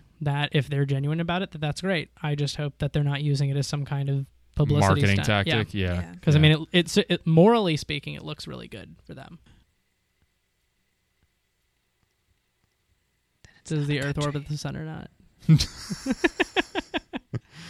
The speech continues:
Speaker 2: Look, the Earth is actually triangular. <laughs> We're all lied to.
Speaker 1: <laughs> We're on the inside of the triangle, actually.
Speaker 2: <laughs>
Speaker 1: Uh, did we evolve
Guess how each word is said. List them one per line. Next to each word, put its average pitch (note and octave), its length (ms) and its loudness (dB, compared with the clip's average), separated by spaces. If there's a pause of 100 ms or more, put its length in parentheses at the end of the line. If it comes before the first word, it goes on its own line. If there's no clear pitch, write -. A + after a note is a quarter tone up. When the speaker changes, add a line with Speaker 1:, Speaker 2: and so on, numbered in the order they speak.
(440)
Speaker 2:
Look, A2 220 0
the G#2+ 120 -2
Earth B2 380 2
is A2+ 240 2
actually G#2+ 340 0
triangular. F#2+ 720 0 (280)
<laughs> C#3+ 320 0
We're C3 180 8
all A#2 140 4
lied A2+ 260 0
to. C4 840 4
Speaker 1:
<laughs> - 20 -2
We're G3+ 180 10
on G#3+ 100 10
the G3 120 6
inside E3 360 2
of C#3 80 -4
the G3+ 60 -2
triangle, D3 580 4
actually. F#3+ 640 6
Speaker 2:
<laughs> - 540 0 (540)
Speaker 1:
Uh, D#3+ 220 4
did E3+ 240 2
we E3+ 140 2
evolve D3+ 500 -2